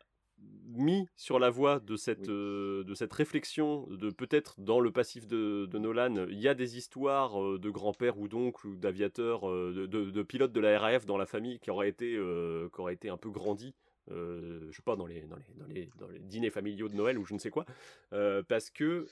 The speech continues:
Speaker 1: le point de départ de mille neuf cent dix-sept chez Sam Mendes, c'est, euh, les histoires de guerre que me racontait,
Speaker 2: Mm.
Speaker 1: euh, mon père,
Speaker 2: Grand-père,
Speaker 1: mon grand-père,
Speaker 2: grand-père.
Speaker 1: je sais plus, un des deux,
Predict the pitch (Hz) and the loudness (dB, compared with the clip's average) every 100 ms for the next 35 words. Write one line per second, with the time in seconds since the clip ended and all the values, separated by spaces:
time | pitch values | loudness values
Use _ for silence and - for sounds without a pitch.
0 | 104 104 107 110 135 156 - 151 135 127 | -6 -4 -2 -2 2 2 2 0 2 0
1 | 135 131 104 104 104 107 95 95 - 156 | 0 -2 0 0 -2 -4 -8 -8 -4 -4
2 | 160 - - - - 123 - 98 92 90 | -4 -14 -18 -18 -6 -6 -4 -2 -2 -2
3 | 87 147 151 - - - - 139 147 - | 2 2 2 -6 -10 -8 0 0 0 -2
4 | 98 90 90 85 82 82 80 _ _ - | 0 0 0 0 -4 -6 -10 _ _ -20
5 | - 113 135 131 - 143 110 104 117 143 | -10 0 0 0 -2 -2 0 -2 4 4
6 | - 104 98 104 98 123 127 107 90 87 | 2 -4 -4 -6 -4 0 2 2 0 -4
7 | 85 80 80 80 85 92 139 143 135 104 | -6 -8 -8 -8 -8 -2 0 2 0 0
8 | 92 101 98 92 90 123 - 95 90 104 | -2 -4 -6 -10 -10 -14 -10 -6 -4 -4